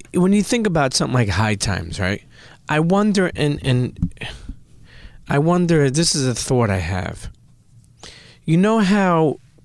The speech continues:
I wanna use this scenario. You know how Blockbuster and Netflix, and what I mean by that is I feel like Blockbuster didn't pay attention to where we were going to evolve.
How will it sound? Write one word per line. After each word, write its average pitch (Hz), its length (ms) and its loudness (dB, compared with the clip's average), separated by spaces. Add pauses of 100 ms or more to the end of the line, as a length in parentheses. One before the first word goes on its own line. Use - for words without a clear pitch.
(240)
I 151 60 0
wanna 170 160 2
use 160 220 2
this 147 200 0
scenario. 113 580 0
You 110 140 -4
know 165 120 2
how 185 120 2
Blockbuster 127 1040 -2 (880)
and 117 260 -2
Netflix, - 800 -6 (120)
and 120 120 -2
what 117 100 0
I 117 80 0
mean 131 220 0
by 113 160 0
that 104 180 -2
is 101 160 -6
I 113 60 -4
feel 185 220 -2
like 165 200 -4
Blockbuster 127 760 -2 (600)
didn't - 320 -4
pay 123 240 2
attention 120 500 -2
to 110 120 -4
where 110 220 -2
we 110 120 -4
were 110 120 -6
going 101 360 -4
to 107 220 -4
evolve. 85 560 -6